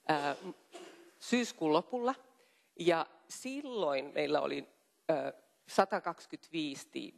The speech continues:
ö, konsultoivaa sosiaalityöntekijää, kenelle lähetimme. Ja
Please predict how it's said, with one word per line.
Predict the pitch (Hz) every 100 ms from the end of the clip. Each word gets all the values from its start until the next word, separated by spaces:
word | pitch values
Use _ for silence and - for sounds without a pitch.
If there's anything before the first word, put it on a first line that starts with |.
| -
ö, | 143 135 131
konsultoivaa | - 165 147 135 135 127
sosiaalityöntekijää, | - 135 - 135 - 139 - - 120
kenelle | - 147 139 139
lähetimme. | 143 147 - - - - _ _ - - -
Ja | 277